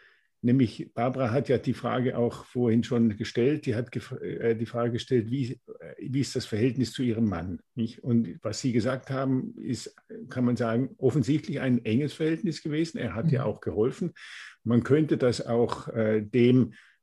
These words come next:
Speaker 1: äh, wir würden ja sagen, dieser Assoziation zum Traum, ja,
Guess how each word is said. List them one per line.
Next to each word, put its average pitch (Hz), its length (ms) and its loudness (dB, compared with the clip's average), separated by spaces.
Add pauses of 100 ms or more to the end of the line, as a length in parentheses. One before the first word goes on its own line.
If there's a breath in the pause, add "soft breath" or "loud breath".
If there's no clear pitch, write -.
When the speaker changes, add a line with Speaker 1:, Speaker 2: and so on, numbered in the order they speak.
(120)
Speaker 1:
äh, 110 300 -2
wir 120 260 6
würden 120 220 8
ja 117 100 6
sagen, 117 320 2
dieser 120 320 0
Assoziation 135 880 4
zum 131 240 2
Traum, 131 580 4 (140)
ja, 131 160 -2